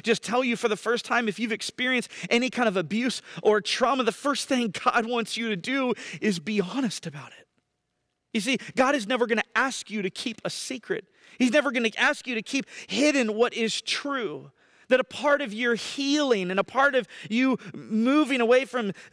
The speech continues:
maybe Satan's hold over you with your past abuse and trauma is to be honest with it. And then God wants to bring you into healing relationships. He wants to bring you into a healing relationship with himself.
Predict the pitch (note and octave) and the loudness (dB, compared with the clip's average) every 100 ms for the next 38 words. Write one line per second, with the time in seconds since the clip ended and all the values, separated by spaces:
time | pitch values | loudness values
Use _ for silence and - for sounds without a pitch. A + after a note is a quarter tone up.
0 | G3 B3+ A#3+ G3+ - D#4 A3 A#3 - - | -2 0 0 0 0 0 0 -4 -6 -4
1 | A#3 D4 D#4 D4 B3 C4 C#4+ C#4+ G#3+ B3 | 4 6 6 4 2 2 2 -2 -4 -4
2 | A3 G#3+ G#3+ G#3+ A3+ - B3 - A#3 F#3 | 0 2 2 2 -2 2 0 2 0 0
3 | C4+ - G3+ F#3+ A#3+ B3+ A3+ - F3+ B3 | -2 -2 -4 0 0 2 -2 -4 0 0
4 | - G#3+ G#3+ - G#3+ B3 A3 - G3 - | 0 -2 -2 -4 -4 -2 -2 -4 -10 -10
5 | E3 - _ _ _ _ - - C4+ B3+ | -14 -16 _ _ _ _ -12 0 2 4
6 | D#4+ D#4 D4 C4+ C4+ - C4+ G3+ G3 B3+ | 4 4 2 2 -2 -4 -4 -2 -2 0
7 | D4+ D#4 C#4+ C4 B3 B3+ C4+ - C#4 A#3+ | 2 2 2 0 0 -2 -2 -2 -2 -2
8 | - - - - C#4 D4 D#4 C#4 A3+ G3+ | -4 -8 -4 0 4 4 4 2 4 4
9 | G3 - D3+ - - - - - _ - | 2 0 -6 -6 -8 -12 -16 -18 _ -18
10 | - C#4 C#4+ D4 D4 G3+ C4+ D#4+ D4+ C4 | 2 4 4 2 0 2 2 4 4 4
11 | A#3+ A3 - - D4+ D#4 C#4+ A#3+ A3 B3+ | 4 4 0 2 2 4 4 4 4 4
12 | - B3+ - A#3 A#3 G#3+ G3+ - - A3 | 2 -2 -2 0 0 0 -2 -4 -6 -4
13 | G#3+ F#3 - - | -4 -6 -12 -20